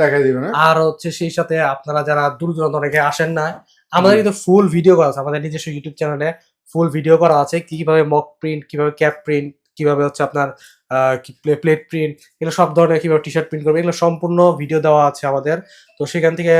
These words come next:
Speaker 2: আপনারা ভিডিও দেখে কাজ শিখতে পারবেন। সেই ছাড়াও আমাদের হচ্ছে একটা ডেডিকেটেড সাপোর্ট নাম্বার আছে, যেই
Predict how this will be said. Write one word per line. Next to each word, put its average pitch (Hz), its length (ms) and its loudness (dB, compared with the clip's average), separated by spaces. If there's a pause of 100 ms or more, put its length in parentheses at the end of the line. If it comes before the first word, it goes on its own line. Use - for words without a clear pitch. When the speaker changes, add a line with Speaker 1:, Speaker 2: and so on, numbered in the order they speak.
(180)
Speaker 2:
আপনারা 151 260 -4
ভিডিও 156 180 -4
দেখে 156 180 -4
কাজ 151 140 0
শিখতে 156 240 -8
পারবেন। 151 280 -2
সেই 175 160 -4
ছাড়াও 180 240 2 (400)
আমাদের 156 360 2
হচ্ছে 165 160 -8 (140)
একটা 160 200 -2 (540)
ডেডিকেটেড 160 420 0
সাপোর্ট 175 320 -4
নাম্বার 165 200 2
আছে, 151 220 -2 (100)
যেই 156 120 -4